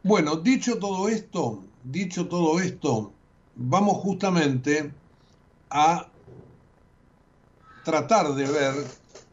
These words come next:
cómo le puede ir a Massa en todo esto, porque él ahora se va a presentar ante el Fondo Monetario diciendo, "Bueno, yo soy, este, candidato a presidente y soy el que mando.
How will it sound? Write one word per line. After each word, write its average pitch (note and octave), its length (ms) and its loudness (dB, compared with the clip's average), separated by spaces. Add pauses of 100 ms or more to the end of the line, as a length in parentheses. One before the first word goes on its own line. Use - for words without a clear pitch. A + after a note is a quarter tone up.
(140)
cómo A3+ 240 2
le E3 80 0
puede D3 340 2
ir A#2+ 100 -2
a A#2+ 40 -4
Massa A#2 320 -6
en G#2+ 120 -6
todo G2+ 300 -6
esto, F2+ 300 -8
porque F#3 240 -2
él A#3+ 80 6
ahora F#3+ 400 4 (540)
se D3 240 -4
va F3 100 4
a F3+ 80 -2
presentar C3 880 -2 (540)
ante E3 640 0 (220)
el B2+ 220 -4
Fondo F#3 280 0
Monetario D3 560 2
diciendo, E3+ 460 -2
"Bueno, C3 280 2
yo F3 120 -2
soy, F#3 480 0 (540)
este, G#2+ 1000 -2
candidato D3 420 4
a F3 60 2
presidente C#3+ 800 0 (440)
y C#3+ 100 -8
soy G3 180 2
el F3 100 0
que C3+ 100 0
mando. G2 480 -2